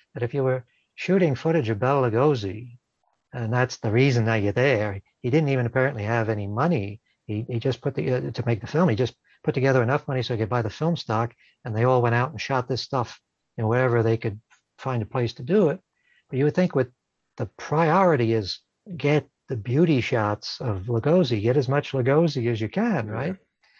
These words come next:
Speaker 1: And he <laughs> instead has them all the way over into the corner
Speaker 2: <laughs> Yeah.
Speaker 1: with the minister is right in the center of the screen, you know? Um, and then, of course, there's a great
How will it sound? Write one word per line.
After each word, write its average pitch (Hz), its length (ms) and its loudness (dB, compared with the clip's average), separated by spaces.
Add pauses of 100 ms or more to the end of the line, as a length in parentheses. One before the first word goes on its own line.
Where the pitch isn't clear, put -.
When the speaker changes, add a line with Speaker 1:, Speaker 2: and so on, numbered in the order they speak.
(240)
Speaker 1:
And 147 140 -2
he 180 140 2
<laughs> 135 60 0
instead - 320 -2
has - 280 0
them 170 80 0
all 151 80 0
the - 100 2
way - 160 4
over 160 180 4
into 156 160 2
the 127 120 -2
corner 180 340 4
Speaker 2:
<laughs> 127 60 -6
Yeah. 120 220 0 (100)
Speaker 1:
with 170 200 0 (220)
the 135 80 -2
minister 139 560 4
is 117 160 2
right 131 160 2
in 147 60 -6
the 127 100 -4
center 208 340 -2
of 135 60 0
the 139 80 -4
screen, 185 460 -6
you 135 80 -8
know? 156 140 -6 (640)
Um, 123 560 0
and 147 100 2
then, 160 100 4
of 147 60 2
course, 135 160 2
there's 127 200 2
a 113 60 0
great 127 400 0